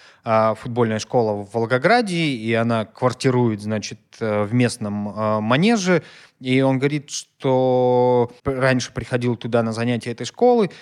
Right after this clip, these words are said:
э, приезжал, и у меня темнело в глазах от людей, которые бегали, значит, по треку, по легкоатлетическому кругу вот этому в манеже,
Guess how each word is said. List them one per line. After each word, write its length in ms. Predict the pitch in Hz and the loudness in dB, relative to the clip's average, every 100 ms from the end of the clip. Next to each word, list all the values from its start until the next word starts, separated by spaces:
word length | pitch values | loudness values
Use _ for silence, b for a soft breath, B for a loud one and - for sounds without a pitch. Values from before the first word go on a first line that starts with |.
| B - | B -4
э, 160 | 120 | -4
приезжал, 640 | 110 127 135 151 214 202 160 | -2 -4 -2 2 4 4 0
и 500 | 135 135 131 131 127 | -4 -2 0 0 0
у 40 | 123 | 0
меня 300 | 135 147 135 | 2 2 0
темнело 380 | - 131 135 120 | -2 0 2 0
в 60 | |
глазах 400 | 117 127 196 - | 0 0 0 -2
от 100 | 135 | -8
людей, 200 | 120 131 | -4 -4
которые 340 | 139 117 120 117 | -2 -4 -2 -2
бегали, 400 | 110 143 127 113 | 0 0 0 -4
значит, 400 | 107 110 - 107 | -4 -6 -6 -12
по 280 | - 120 113 | -6 -2 -2
треку, 420 | 143 185 175 135 | 2 0 2 -4
по 160 | - | -2
легкоатлетическому 960 | 107 110 - 107 120 110 113 - 123 123 | -2 -2 -2 -6 -6 -8 -8 -6 -4 -2
кругу 300 | 175 196 170 | 0 0 2
вот 180 | 143 135 | 0 -2
этому 300 | 127 120 113 | -4 -2 -2
в 40 | |
манеже, 480 | 113 120 120 110 107 | 2 4 2 2 -4